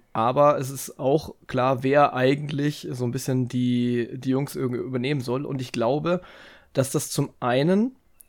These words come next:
in den Phasen, in denen dann auch wirklich Mann gegen Mann, also Nembhard gegen Gilgeous-Alexander zum Beispiel, äh, spielt, dass das auch wirklich, äh, funktionieren kann im Sinne von,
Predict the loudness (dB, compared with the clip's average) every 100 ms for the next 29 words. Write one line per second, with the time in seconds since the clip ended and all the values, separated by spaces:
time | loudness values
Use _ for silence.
0 | -6 0 0 0 -4 -4 -4 -2 0 0
1 | 0 -2 -2 -4 -4 -4 -4 -2 0 0
2 | 0 0 -2 -2 -2 -2 -2 -4 -4 -6
3 | -6 -8 -8 -6 -8 -6 -4 -4 -4 -4
4 | -8 -6 -4 -4 -6 -8 -6 -8 -10 _
5 | -20 -14 -8 -4 -4 -4 -6 -6 -4 -4
6 | -4 -2 0 0 0 -2 -4 -4 -4 -2
7 | -2 0 -2 -2